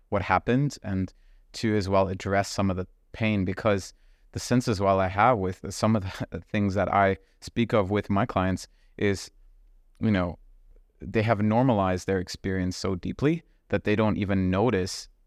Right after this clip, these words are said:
the moments of neglect that they experienced, the moments of pain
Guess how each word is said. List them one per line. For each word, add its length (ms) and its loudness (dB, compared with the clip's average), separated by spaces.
the 200 0
moments 540 0
of 160 -4
neglect 680 -4
that 160 -4
they 120 -4
experienced, 600 -6
the 80 -2
moments 420 0
of 160 -12
pain 460 -4